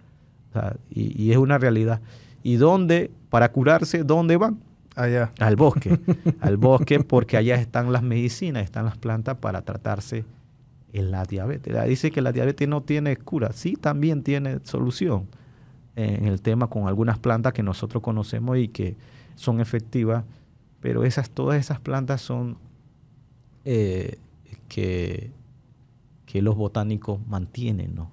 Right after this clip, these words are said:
Speaker 1: A veces también los botánicos en verdad son un poco recelosos en darle esos conocimientos. Claro, te muestran la planta y todo lo demás, pero no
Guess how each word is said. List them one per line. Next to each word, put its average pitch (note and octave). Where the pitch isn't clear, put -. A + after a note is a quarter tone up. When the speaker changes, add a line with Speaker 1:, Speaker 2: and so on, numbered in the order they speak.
Speaker 1:
A -
veces G2+
también G#2+
los G#2+
botánicos G#2+
en G#2
verdad G2+
son A2
un G#2+
poco A2
recelosos A2
en G#2
darle G2
esos A2
conocimientos. A2
Claro, -
te -
muestran G#2+
la G2+
planta B2+
y A2+
todo A#2+
lo A#2
demás, A2+
pero G#2
no A2